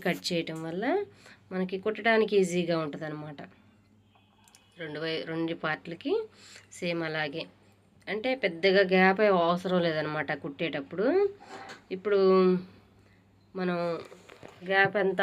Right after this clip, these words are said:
అంటే, మనం కట్ చేయడానికి మన కత్తెర కట్ అయ్యేంత గ్యాప్లో కుట్టు వేసుకోవాలి. ఇక్కడ మాత్రం ఈ మార్కింగ్ ఎలా ఉందో అలాగా ఇట్లా రౌండ్గా,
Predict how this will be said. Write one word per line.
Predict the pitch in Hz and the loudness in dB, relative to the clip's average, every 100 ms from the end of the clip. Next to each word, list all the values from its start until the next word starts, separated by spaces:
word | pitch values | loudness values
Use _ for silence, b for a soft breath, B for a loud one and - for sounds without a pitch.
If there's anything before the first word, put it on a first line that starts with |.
| 185 | 6
అంటే, | 185 185 370 427 B B - | 6 4 2 0 B B -6
మనం | 202 196 196 | -2 0 0
కట్ | 190 185 | 0 0
చేయడానికి | 214 202 196 190 190 185 175 - - | -2 2 4 4 6 6 4 -2 -12
మన | 180 175 180 | -6 -4 -2
కత్తెర | 175 - 180 175 165 160 160 185 - b b b b - | -4 0 4 4 4 0 -4 -8 -16 b b b b -12
కట్ | 175 180 180 | -10 -2 2
అయ్యేంత | 175 170 165 165 160 - 165 | 4 2 0 -2 -2 -4 -6
గ్యాప్లో | 165 170 175 247 311 | -2 -2 0 0 0
కుట్టు | 190 185 156 | -4 -4 -4
వేసుకోవాలి. | 147 - 156 151 147 | -6 -8 -4 -4 -6
ఇక్కడ | - 196 202 | -4 -2 0
మాత్రం | 202 202 302 233 | 0 0 2 4
ఈ | 196 | 6
మార్కింగ్ | 185 180 190 180 165 | 4 2 2 4 4
ఎలా | 170 170 | 4 4
ఉందో | 185 302 453 - B B B B 170 | 4 4 2 -6 B B B B -6
అలాగా | 160 143 156 - _ b b b b b b b b b _ _ - | -4 -6 -10 -18 _ b b b b b b b b b _ _ -20
ఇట్లా | 165 160 160 | -14 -8 -6
రౌండ్గా, | 160 165 196 | -6 -2 0